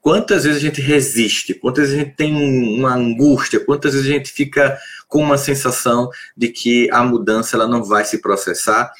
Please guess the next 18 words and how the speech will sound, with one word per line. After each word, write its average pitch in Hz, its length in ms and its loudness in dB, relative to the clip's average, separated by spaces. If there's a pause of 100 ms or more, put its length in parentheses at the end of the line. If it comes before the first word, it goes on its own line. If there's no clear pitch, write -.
(260)
E 139 280 4
finalmente 135 760 0
a 127 40 4
gente 127 260 -2
começa 110 600 -2
a 120 160 2
entender 113 760 0
que - 120 -2
a 110 100 2
vida 151 420 2
tá 170 140 -2
chamando 135 580 0
pra 123 220 2
esse 120 220 0
processo 113 680 0 (320)
o 143 220 4
tempo 190 360 2
inteiro. 143 920 0